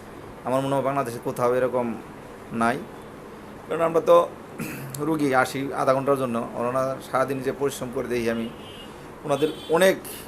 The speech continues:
মানে অনেক সুন্দর <clears throat> ফ্যাসিলিটি, অনেক ভালো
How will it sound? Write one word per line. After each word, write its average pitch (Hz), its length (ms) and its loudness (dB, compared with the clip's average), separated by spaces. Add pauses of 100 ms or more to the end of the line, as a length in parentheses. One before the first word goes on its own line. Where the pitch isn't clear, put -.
(200)
মানে 135 180 -2
অনেক 156 360 2 (280)
সুন্দর 151 200 -2 (600)
<clears throat> - 600 -12
ফ্যাসিলিটি, 127 380 -2
অনেক 135 380 0
ভালো 135 300 2